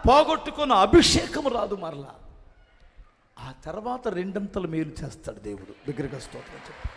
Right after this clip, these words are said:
అంతే. అంతేగాని నువ్వు మేలు చూడవని ఎవరన్నారు? నువ్వు మరలా తిరిగి లేవని ఎవడన్నాడు?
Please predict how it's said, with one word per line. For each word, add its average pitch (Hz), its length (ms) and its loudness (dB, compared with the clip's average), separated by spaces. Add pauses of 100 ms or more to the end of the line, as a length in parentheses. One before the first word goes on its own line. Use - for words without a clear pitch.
(300)
అంతే. 269 380 0 (1000)
అంతేగాని 277 480 0
నువ్వు 269 160 -2
మేలు 254 220 0
చూడవని 247 400 -2
ఎవరన్నారు? 240 500 -2 (760)
నువ్వు 180 140 -2
మరలా 220 300 4
తిరిగి 262 340 -2
లేవని 247 420 2
ఎవడన్నాడు? 233 540 -4